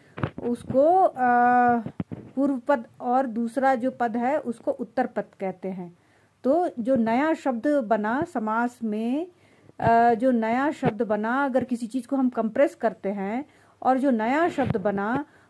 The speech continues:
तो उ-, वो दो के मिलन से बना। तो पहला जो पद हुआ उसको पूर्व पद कहते हैं और दूसरा जो हुआ उसको उत्तर पद कहते हैं। ये मैं आपको इसलिए समझान-, अ, म-, बता रही हूँ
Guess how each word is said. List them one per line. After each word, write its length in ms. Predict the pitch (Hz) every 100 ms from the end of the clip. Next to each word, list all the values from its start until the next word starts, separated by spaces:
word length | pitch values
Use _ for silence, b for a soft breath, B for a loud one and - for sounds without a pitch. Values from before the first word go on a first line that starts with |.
| _
तो 60 | 285
उ-, 220 | 294 277
वो 320 | 233 269 320 247
दो 420 | 180 226 302 381
के 140 | 381
मिलन 360 | 349 277 359 403
से 120 | 403
बना। 340 | 294 285 285 302 B B B -
तो 80 |
पहला 480 | 349 - 254 277 403
जो 140 | 392 381
पद 260 | 277 240
हुआ 380 | 233 233 262 349
उसको 600 | - 247 - 254 285 403 480 b b b
पूर्व 260 | 254 294 320
पद 240 | - 294
कहते 300 | - 294 -
हैं 160 | 330 381
और 140 | 359
दूसरा 500 | 208 214 247 330 349
जो 180 | 269 285
हुआ 300 | 247 254 330
उसको 400 | - 240 - 349
उत्तर 420 | - 247 - 277
पद 240 | 262 226 -
कहते 320 | 202 180 196
हैं। 80 | 190 B B 247
ये 120 | 302
मैं 140 | 320
आपको 300 | 311 294 320 294
इसलिए 380 | 233 277 349
समझान-, 600 | 392 285 254 247 240 247
अ, 120 | 240 226
म-, 400 | 226 226 226 226
बता 340 | 208 226 220
रही 140 | 214
हूँ 140 | 254